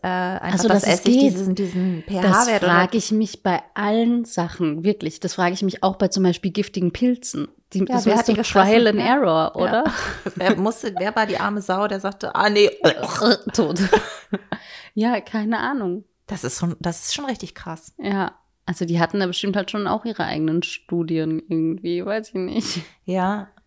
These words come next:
Speaker 1: wahrscheinlich.
Speaker 2: Ja, also das finde ich schon ziemlich komisch.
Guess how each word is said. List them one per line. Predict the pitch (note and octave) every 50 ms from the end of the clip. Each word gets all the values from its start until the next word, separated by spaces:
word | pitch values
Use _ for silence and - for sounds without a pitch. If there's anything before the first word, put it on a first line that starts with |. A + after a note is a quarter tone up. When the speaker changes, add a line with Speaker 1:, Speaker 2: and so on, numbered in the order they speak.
| _ _ _
Speaker 1:
wahrscheinlich. | - F#3 F3+ - - - - - A3 G3+ F#3+ F#3+ F3+ - - - - _ _ _ _ _ _ _ _ -
Speaker 2:
Ja, | G3+ G3 F#3 F3+ - - _ _ -
also | G3+ F3+ F3+ F3+
das | F#3 -
finde | - G#3 G3 F#3
ich | F3+
schon | - - G3 F#3+ F#3
ziemlich | - - G3 F#3 F#3+ - -
komisch. | _ G#3 F#3+ F#3 F#3+ G#3 G#3+ G3 - - - _